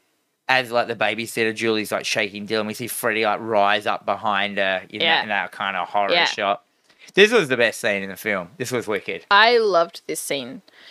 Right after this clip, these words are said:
Speaker 2: So we get the full look of Freddy. So he's, like, his, his face is kind of a little bit more square. He looks like The Weeknd, who's apparently had some plastic surgery and looks absolutely disgusting right
Speaker 1: Oh,
Speaker 2: now.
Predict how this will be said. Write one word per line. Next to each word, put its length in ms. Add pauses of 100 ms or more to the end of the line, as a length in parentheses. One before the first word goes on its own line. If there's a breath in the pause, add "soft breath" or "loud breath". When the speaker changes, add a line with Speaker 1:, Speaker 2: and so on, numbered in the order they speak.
Speaker 2:
So 240
we 460
get 280 (140)
the 100
full 720
look 440 (260)
of 160
Freddy. 380
So 160
he's, 420
like, 380 (120)
his, 300
his 240
face 380
is 100
kind 260
of 60
a 40
little 160
bit 120
more 140
square. 380 (220 loud breath)
He 120
looks 240
like 200
The 100
Weeknd, 580
who's 140
apparently 440
had 180
some 120
plastic 320
surgery 380
and 80
looks 180
absolutely 500
disgusting 560
right 100
Speaker 1:
Oh, 180
Speaker 2:
now. 120